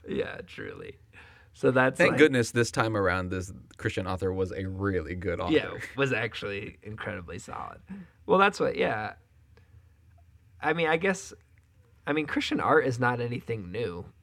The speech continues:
Speaker 1: I mean, mostly because everyone in Europe was Christian back in, you know, just go back a few hundred years.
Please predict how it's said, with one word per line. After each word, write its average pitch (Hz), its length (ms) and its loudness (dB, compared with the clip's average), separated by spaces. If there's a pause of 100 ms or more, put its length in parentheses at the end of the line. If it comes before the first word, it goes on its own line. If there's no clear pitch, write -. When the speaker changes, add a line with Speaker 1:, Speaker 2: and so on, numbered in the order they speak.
(640)
Speaker 1:
I 120 40 -8
mean, 110 180 -6
mostly 110 340 -6
because 107 380 -8
everyone 110 420 -6
in 104 140 -12
Europe 110 340 -10
was 117 140 -8
Christian 110 480 -10
back 110 240 -10
in, 120 180 -10 (560)
you 110 80 -14
know, 175 140 -14
just - 160 -18
go - 100 -8
back 92 240 -12
a - 40 -20
few 107 180 -12
hundred - 320 -14
years. 92 360 -14